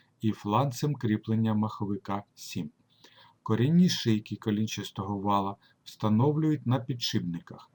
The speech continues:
вкладишах зі стальної стрічки, внутрішня поверхня якої покрита шаром антифрикційного матеріалу. Шість.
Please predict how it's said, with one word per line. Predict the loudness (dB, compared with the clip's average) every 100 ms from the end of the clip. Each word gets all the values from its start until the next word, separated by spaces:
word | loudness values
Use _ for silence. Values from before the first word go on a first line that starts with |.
| _ _ _
вкладишах | -12 0 2 4 2 -2 -2 -2
зі | 0 0
стальної | 0 -2 2 4 6 4
стрічки, | 2 -6 -6 -6 -8 -8 -10 _ _ -12
внутрішня | -2 2 4 2 -2 -2 -4
поверхня | -4 -4 -4 -4 -2 -2
якої | -2 -4 -4 -2
покрита | -6 -6 -4 -4 -4
шаром | -6 -2 0 2 0 -4 -16 -20 -2
антифрикційного | 0 0 0 0 0 -2 0 2 4 4
матеріалу. | 4 2 0 -2 -2 -6 -12 _ _ _ _ _ _ _ _ _ _ _ _ _ _
Шість. | -8 2 2 2 -6